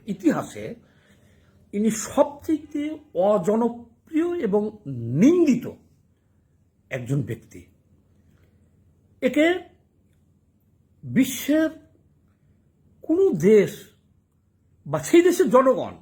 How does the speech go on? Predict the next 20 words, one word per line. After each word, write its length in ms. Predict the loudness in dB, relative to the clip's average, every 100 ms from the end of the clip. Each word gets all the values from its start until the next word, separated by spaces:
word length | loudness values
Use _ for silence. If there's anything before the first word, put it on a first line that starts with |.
| _ _ _ _ _ _ _ _ _ _ _ _
তাকে 240 | -12 -8
সম্মানের 720 | -8 -2 0 2 0 -2 -4 -6
দৃষ্টিতে 360 | -10 -10 -12
দেখে 280 | -12 -12 -16
না। 220 | -20 -20 -20 _ -20 -20 -20 -20 -20 -20 -20 -20 -20 -20 -20 -20 -20 -20 -20 -20 -20 -20 -20 -6
ওই 100 | 0
যে 160 | 2 2
তার 240 | 0 -2 -2 -4
স্ত্রী, 480 | -8 -6 -4 -4 -4 -10 -20 -20 -20 -20 -20 -20 -20 -20 -20 -20 -20 _ _ _ -20 _ _ _ _
তার 140 | -6 -6 -6 -6
স্ত্রী, 440 | -6 -2 0 0
এই 240 | -4 -6
যে 120 | -2 -2
ডায়না, 380 | 0 0 0
প্রিন্সেস 580 | -6 -8 -8 -6 -8 -8
ডায়না, 460 | -2 0 -2 -6 -12 _ _ _ _ _ _ _ _ _ _ _ _ _ _ _ _ _ _
সে 240 | -2 4 4
ছিল 240 | 4 2
খুব 240 | 2 -2
জনপ্রিয়। 560 | -4 -4 -6 -10 -18 -20